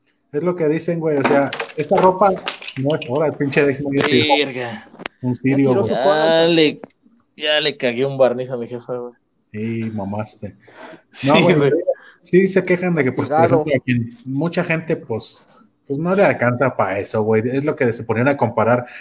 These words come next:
Speaker 1: con los equipos originales de los luchadores, güey. Decían una, una, un paquete que vendía Wagner con máscara original, playera
Speaker 2: Como
Speaker 1: y
Speaker 2: cinco mil varos, ¿no?
Speaker 1: seis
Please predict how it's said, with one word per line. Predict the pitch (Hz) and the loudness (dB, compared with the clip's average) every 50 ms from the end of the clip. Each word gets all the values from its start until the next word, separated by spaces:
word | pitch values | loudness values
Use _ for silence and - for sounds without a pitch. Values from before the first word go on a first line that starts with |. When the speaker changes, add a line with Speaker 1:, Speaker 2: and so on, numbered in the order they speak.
| - _ _ | -20 _ _
Speaker 1:
con | - 127 117 | -8 -4 -2
los | 113 107 - | -2 0 -2
equipos | 113 107 - 127 120 - 139 - | -4 -2 -2 -4 0 0 -2 0
originales | 131 117 113 98 107 104 104 110 117 131 135 127 | 2 0 0 0 -2 -2 -2 0 0 2 0 2
de | 123 113 | 2 2
los | 107 107 98 104 | 2 0 -2 -2
luchadores, | 104 101 - - - 101 98 107 113 120 123 113 110 | -6 -8 -8 -8 -10 -6 -4 -2 0 0 -2 -2 -2
güey. | 113 110 104 - _ _ _ _ _ _ _ _ _ _ _ | -4 -4 -4 -6 _ _ _ _ _ _ _ _ _ _ _
Decían | 110 113 110 - 131 135 147 | -4 -2 0 0 0 0 2
una, | 156 156 151 139 139 | 0 2 2 0 2
una, | 135 143 156 156 151 143 151 147 - | 0 0 0 0 0 -2 -4 -6 -6
un | 147 151 151 - | -4 -6 -2 -2
paquete | 160 156 - 147 143 - 156 151 | -2 -2 -2 -4 -2 -2 -4 0
que | - 117 | 0 0
vendía | 113 113 113 113 127 131 | 2 2 2 2 2 2
Wagner | 127 135 131 131 139 139 123 - | 2 2 0 0 0 0 -2 0
con | - 113 104 | -4 -4 -2
máscara | 117 120 - - - 127 123 | -2 -4 -4 -2 0 0 0
original, | 147 135 - 113 101 98 101 101 107 113 123 127 123 | 0 -2 -4 -6 -12 -10 -8 -6 -6 -4 -4 -6 -6
playera | - 127 110 104 98 98 98 101 104 | -4 -6 -6 -4 -4 -6 -6 -4 0
Speaker 2:
Como | - 160 - | 2 2 2
Speaker 1:
y | 113 | 2
Speaker 2:
cinco | 107 - - - - - - 147 110 110 - 151 | -2 -6 -10 -12 -6 -2 -2 0 2 2 2 2
mil | 151 160 160 151 | 4 2 4 4
varos, | 151 131 143 160 165 156 151 147 139 143 | 4 4 6 6 6 6 6 4 2 0
¿no? | 147 156 170 | -2 2 2
Speaker 1:
seis | - - | 2 2